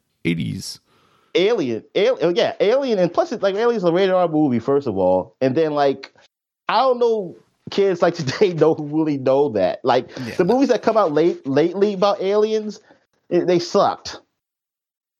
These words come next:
Speaker 1: They're like that Adrian
Speaker 2: I mean, <laughs>
Speaker 1: Brody movie, or was that Predator?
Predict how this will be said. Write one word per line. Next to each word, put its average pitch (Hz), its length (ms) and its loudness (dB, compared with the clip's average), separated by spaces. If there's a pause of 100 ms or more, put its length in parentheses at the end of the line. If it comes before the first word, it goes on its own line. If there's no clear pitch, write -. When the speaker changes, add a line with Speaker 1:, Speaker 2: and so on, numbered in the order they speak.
Speaker 1:
They're 110 140 -4
like 110 240 0
that 110 200 0
Adrian 127 320 -2
Speaker 2:
I 165 40 2
mean, 160 160 2
<laughs> 117 140 0
Speaker 1:
Brody 170 280 0
movie, 262 400 -6 (880)
or 101 80 -6
was 95 100 -2
that 90 160 -2
Predator? - 480 0